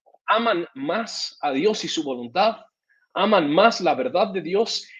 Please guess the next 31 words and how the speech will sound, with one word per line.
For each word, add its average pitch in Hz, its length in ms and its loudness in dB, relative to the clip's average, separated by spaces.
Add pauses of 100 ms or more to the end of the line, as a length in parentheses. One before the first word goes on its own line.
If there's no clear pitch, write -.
(160)
ellos 220 400 4
estarían 170 460 -4
dispuestos 185 640 -8
a - 120 -12
ponerse 190 720 0
entre 208 600 2
el 135 160 -2
hombre 226 420 2
que - 80 -6
está 196 300 -4
abusando 214 720 2 (200)
y 143 140 0
el 131 80 -2
niño 180 320 -2
que 147 80 -14
está 147 180 -8
siendo 135 300 -2
abusado. - 360 -8 (760)
Que, - 180 0
que 185 80 2
hasta 175 220 4
cierto 208 360 6
punto, 208 220 2
si 165 140 0
nosotros 180 380 -2
pensamos 185 500 0
esta, - 380 -2
esta 214 340 2
distinción 190 920 2
aún 202 280 2
física - 800 -2